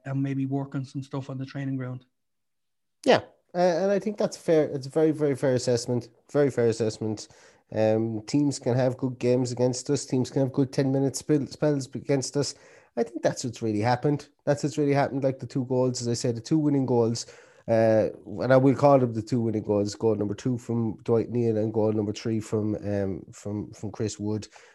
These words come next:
Speaker 2: uh, were fortuitous. And sometimes you just gotta live with that. It's a lot easier to live with than, as you said at the very start, we'll finish like we started. It's very, a lot easier to live with and to sleep with when something like that happens to you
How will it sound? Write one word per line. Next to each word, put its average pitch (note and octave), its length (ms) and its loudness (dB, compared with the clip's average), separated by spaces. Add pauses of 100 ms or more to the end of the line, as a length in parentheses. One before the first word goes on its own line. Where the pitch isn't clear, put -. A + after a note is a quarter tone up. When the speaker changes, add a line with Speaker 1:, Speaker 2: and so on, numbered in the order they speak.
(200)
Speaker 2:
uh, G#2 120 4
were A2 140 4
fortuitous. G#2 720 -2 (200)
And A2 440 -2
sometimes B2+ 460 -6
you B2 60 -6
just A#2 100 -12
gotta A#2 160 2
live A#2 180 -2
with A2 120 -6
that. A2 140 0
It's - 160 -6
a - 20 -2
lot B2 140 2
easier C3 260 2
to C3+ 100 -4
live C3+ 220 2
with C#3+ 180 4
than, C3+ 240 -2 (360)
as C3+ 220 4
you C3+ 60 4
said C#3+ 160 4
at C#3 100 0
the B2 60 -8
very D3 280 4
start, - 380 2
we'll G#2 100 -2
finish A#3+ 440 0
like C3+ 220 0
we A2+ 80 -2
started. C#3 560 0 (320)
It's G#2+ 80 -6
very, C3+ 180 4
a C3+ 40 4
lot D#3+ 220 6
easier D#3 360 2
to C#3 120 -4
live A#2+ 220 2
with B2 160 0
and A2+ 120 -8
to G2 80 -4
sleep A#2+ 340 -6
with A2+ 160 -2 (300)
when A2 120 0
something C3+ 420 0
like A#2+ 220 2
that A#2+ 220 4
happens A#2+ 360 -2
to A#2 100 -6
you G#2 140 -2